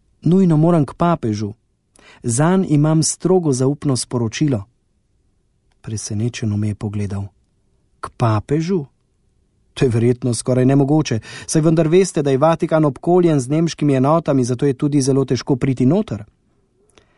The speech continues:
Bil sem tako predrzen, da sem rekel: "Vendar lahko vi kot diplomat prav gotovo pridete skozi."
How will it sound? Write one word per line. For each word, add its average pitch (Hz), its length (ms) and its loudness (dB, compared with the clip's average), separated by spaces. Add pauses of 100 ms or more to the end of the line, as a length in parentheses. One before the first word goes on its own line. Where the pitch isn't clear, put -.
(580)
Bil 180 120 -2
sem 170 180 -4
tako 147 260 -6
predrzen, 123 680 0
da 123 100 -2
sem 104 240 -4
rekel: 127 400 -2 (920)
"Vendar 117 260 0
lahko 113 300 -4
vi 107 140 -2
kot 110 200 -4
diplomat 113 800 0
prav 113 180 -4
gotovo 123 360 -2
pridete 151 400 -2
skozi." 113 460 -2